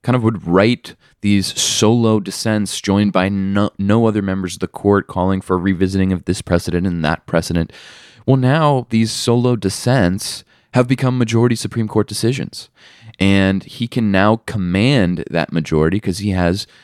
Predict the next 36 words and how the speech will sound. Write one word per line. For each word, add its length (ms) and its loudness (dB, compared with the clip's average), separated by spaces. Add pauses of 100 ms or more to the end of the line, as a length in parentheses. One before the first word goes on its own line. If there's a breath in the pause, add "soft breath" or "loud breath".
(260 soft breath)
like-minded 1040 0
justices 640 0
on 160 -2
the 60 -6
court 440 0
in 100 -2
the 60 -2
form 260 -2
of, 240 -4 (140)
um, 460 -4
the 80 -4
three 540 0 (140)
Trump 260 -6
appointees. 840 -4 (540 loud breath)
But 100 -10
beyond 320 2
that, 140 0
I 80 2
think, 480 -6 (160)
you 80 -2
know, 140 4
he, 260 -4
he 420 0 (120)
also, 640 2
and 160 -4
here's 200 -2
a 60 -2
little 220 0
bit 100 -2
of 140 -4
internal 480 -4
court 280 -2
dynamics, 680 -4 (600 loud breath)
you 60 -2
know, 60 4
he, 180 -6